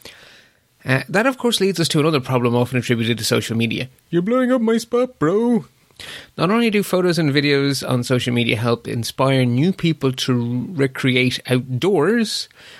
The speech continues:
but they also allow us to easily share the exact locations where those photos and videos were taken.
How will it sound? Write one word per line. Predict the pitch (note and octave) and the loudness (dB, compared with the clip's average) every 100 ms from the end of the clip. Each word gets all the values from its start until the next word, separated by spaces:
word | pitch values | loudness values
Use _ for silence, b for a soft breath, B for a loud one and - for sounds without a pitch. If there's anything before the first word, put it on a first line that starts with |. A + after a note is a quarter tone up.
| B - | B -6
but | |
they | A#2+ A#2+ | 0 2
also | D#3 F3 F3+ E3+ - | 2 2 0 0 2
allow | C3 C3 | 2 2
us | C3 - | 2 -2
to | B2+ | -4
easily | B2+ D3 D3+ C#3+ | -2 0 0 0
share | C3+ B2+ | 2 2
the | A#2+ | 2
exact | A#2 C3 C#3 | 0 -2 -2
locations | B2+ B2+ A#2+ B2 A#2+ | -2 0 -2 -2 -4
where | A#2 | 0
those | A#2 A2+ | 0 0
photos | A2 A#2 | -4 -4
and | G#2+ | -4
videos | G#2+ - A2+ | -8 -8 -8
were | G#2+ | -10
taken. | - B2 - - | -4 -2 -2 -8